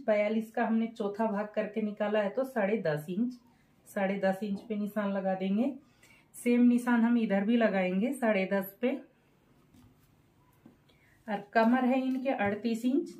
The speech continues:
तो उसका चौथा भाग करके हमने निकाला है साढ़े नौ इंच। हिप है अड़तालीस इंच, अड़तालीस का चौथा भाग किया तो आया बारह इंच। ये हमारे सभी नाप पहले से ही हमने इसमें लूजिंग डाल रखी है।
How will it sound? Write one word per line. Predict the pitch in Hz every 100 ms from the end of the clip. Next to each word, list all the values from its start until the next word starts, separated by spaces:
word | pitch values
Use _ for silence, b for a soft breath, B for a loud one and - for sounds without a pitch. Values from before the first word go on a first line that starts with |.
| -
तो | 208
उसका | 214 - 233
चौथा | 220 233 226 247
भाग | 214 247 -
करके | 233 247
हमने | 220 233 233
निकाला | 226 220 214 214
है | 240 254
साढ़े | 240 208 277 330
नौ | 220 175 165
इंच। | 175 247 - - - - _ _ - - - - - - - - B B B _ 214
हिप | 240 254
है | 262
अड़तालीस | 269 214 208 214 214 233 233
इंच, | 277 339 -
अड़तालीस | - 220 226 240 240 247 -
का | -
चौथा | - 220 220 240
भाग | 196 220 220 -
किया | 240
तो | 247 285
आया | 214 214 311
बारह | 226 175 139 135
इंच। | 131 151 - - _ _ _ - _ _ _ _ _ _ 220
ये | 220
हमारे | 202 226 240
सभी | - 202 202 226
नाप | 233 226
पहले | 214 190 214
से | 220 240
ही | 240
हमने | 214 220 226
इसमें | 277 254 240 247
लूजिंग | 214 196 196 196
डाल | 202 196
रखी | 196 - 240
है। | 226